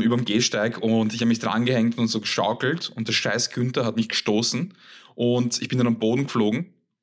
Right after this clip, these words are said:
Und es war halt überhaupt nicht hoch. Also ich bin dann, wie, wie lang, wie weit bin ich gestürzt? So einen Meter, eineinhalb Meter vielleicht gestürzt. Und ich hab keine Luft bekommen, ich bin halb krepiert dort. Ja.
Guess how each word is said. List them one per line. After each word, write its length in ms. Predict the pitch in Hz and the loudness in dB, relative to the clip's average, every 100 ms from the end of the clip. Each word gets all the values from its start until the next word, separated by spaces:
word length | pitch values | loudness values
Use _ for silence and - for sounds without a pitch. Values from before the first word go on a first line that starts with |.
| - | -4
Und 220 | 120 120 | 0 0
es 120 | 113 | 0
war 80 | 113 | -2
halt 160 | 117 117 | -2 0
überhaupt 240 | 147 - | 0 0
nicht 180 | 123 - | -4 0
hoch. 220 | 117 117 | 0 2
Also 160 | 98 104 | -2 -6
ich 80 | - | 0
bin 80 | |
dann, 240 | 113 110 104 | 2 2 2
wie, 80 | 104 | -2
wie 180 | 95 | -2
lang, 180 | 104 107 | -2 -2
wie 100 | 107 | -2
weit 160 | 101 101 | -2 -2
bin 80 | 113 | -6
ich 80 | 104 | -6
gestürzt? 360 | - 123 - | -8 -6 -4
So 60 | 107 | -2
einen 80 | 104 | 0
Meter, 380 | 104 - 98 | 0 0 -2
eineinhalb 340 | 101 104 104 110 | -2 -2 -2 -2
Meter 220 | 101 120 | -4 -4
vielleicht 260 | 107 107 104 | -4 -6 -6
gestürzt. 520 | 113 113 147 - - _ _ _ _ _ _ _ | -6 -4 -4 -6 -14 _ _ _ _ _ _ _
Und 340 | - 123 117 117 | -2 0 0 -2
ich 60 | |
hab 80 | 117 | -2
keine 140 | 190 | 0
Luft 200 | 117 131 | 2 0
bekommen, 240 | 135 - 110 | -2 0 2
ich 80 | 107 | 0
bin 140 | 110 | -2
halb 200 | 107 113 | -2 -4
krepiert 480 | 120 110 117 156 131 | -4 -4 -2 -2 0
dort. 260 | 104 117 | 0 0
Ja. 120 | 104 | -2